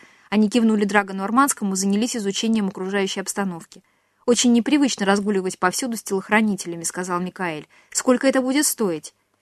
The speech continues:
"Фирма берёт расходы на себя", — ответил Арманский. "У меня есть личный интерес в том, чтобы ты остался в живых. Но мы в последние месяцы выложили про боно порядка двухсот пятидесяти тысяч крон". Микаэль кивнул. "Кофе?" —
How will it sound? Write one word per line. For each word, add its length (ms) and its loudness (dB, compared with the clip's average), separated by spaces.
"Фирма 340 4
берёт 300 0
расходы 420 0
на 120 0
себя", — 360 0
ответил 400 -6
Арманский. 540 -4
"У 40 -2
меня 140 0
есть 160 0
личный 280 -4
интерес 380 -2
в 40 -12
том, 180 2
чтобы 220 -10
ты 80 -2
остался 400 -2
в 40 -10
живых. 400 -8
Но 80 0
мы 100 4
в 60 -6
последние 440 2
месяцы 320 0
выложили 440 0
про 180 0
боно 380 2
порядка 360 2
двухсот 380 0
пятидесяти 460 -6
тысяч 340 -10
крон". 380 -2
Микаэль 360 4
кивнул. 500 -6
"Кофе?" — 340 2